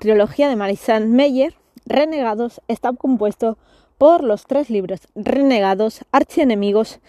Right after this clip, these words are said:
y Supernova. Creo que ya os he hablado de estos libros, sobre todo del primero y del segundo.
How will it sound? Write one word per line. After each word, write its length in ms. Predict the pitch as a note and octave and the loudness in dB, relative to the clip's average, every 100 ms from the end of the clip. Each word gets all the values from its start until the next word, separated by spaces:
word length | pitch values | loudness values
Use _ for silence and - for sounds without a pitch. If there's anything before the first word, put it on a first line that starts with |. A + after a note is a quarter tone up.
| _ _ _ _ _ - | _ _ _ _ _ 2
y 220 | D#4+ - | 2 2
Supernova. 1300 | - - - G4 - - F4+ D#4 A3+ G#3+ F3 D3+ D#3 _ _ _ _ _ _ _ _ _ _ | -4 0 4 4 4 2 4 4 2 0 -2 -6 -14 _ _ _ _ _ _ _ _ _ _
Creo 260 | - C4+ C#4 | 4 6 6
que 140 | A#3 | 2
ya 100 | A3 | 0
os 140 | A#3 - | -2 0
he 100 | B3 | 0
hablado 400 | A#3 B3 A3+ G3 | 2 0 0 -2
de 80 | F#3+ | -6
estos 300 | - G#3+ G3+ | -6 -4 0
libros, 360 | C4+ D4 D#4+ | 0 0 -4
sobre 280 | - G3+ F#3 | -4 -4 -2
todo 160 | G#3 G#3 | -2 0
del 160 | G#3 | -2
primero 340 | F3 G#3+ B3 G#3 | -4 -4 -2 -2
y 40 | |
del 180 | F#3 F#3+ | -2 -2
segundo. 400 | A3 A#3 A#3+ | 0 0 -2